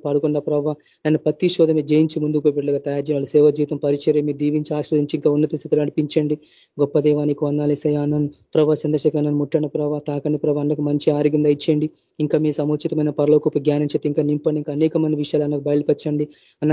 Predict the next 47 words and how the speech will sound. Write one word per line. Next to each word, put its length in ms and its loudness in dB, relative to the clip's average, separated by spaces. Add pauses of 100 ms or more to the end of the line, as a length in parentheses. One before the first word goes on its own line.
కుటుంబాన్ని 360 2
మీరు 140 0
దీవించి 340 2
ఆస్వాదించండి 520 0
ప్రభా. 200 0
ఇద్దరు 220 2
పిల్లల 240 4
చుట్టూ 180 -2
అగ్ని 240 0
కంచి 240 0
వేయండి, 200 0
మీ 100 -2
దూతలు 300 0
పెట్టండి 320 0
ప్రభా. 240 0 (420)
ఓ 40 6 (120)
దేవాతి 400 0
దేవానికి 400 0
వంద 220 -2
నూతన 280 0
అభిషేకం 400 2
దయచేయండి. 440 2
బిడ్డలు 220 2
గొప్ప 180 2 (100)
సేవకులుగా 420 2
మీరు 160 -4
తయారు 240 -2
చేయండి. 260 2
సిస్టర్ 280 -2
మంచి 260 -4
ఆరోగ్యం 300 -2
దయచేయండి, 420 0
బలపరచండి. 580 0 (280)
ఇంకా 180 2
మీ 120 0
సేవలో 280 4
ఇంకా 180 -4
బలంగా 300 2
అభిషేకించి 500 2
వాడుకోండి. 480 0
అన్న 200 -2
కుటుంబం 260 -2
అన్నదమ్ములు 400 2
అందరూ 280 2
ప్రభా 240 4
సర్వశక్తులకు 600 -2
రావాలా. 260 0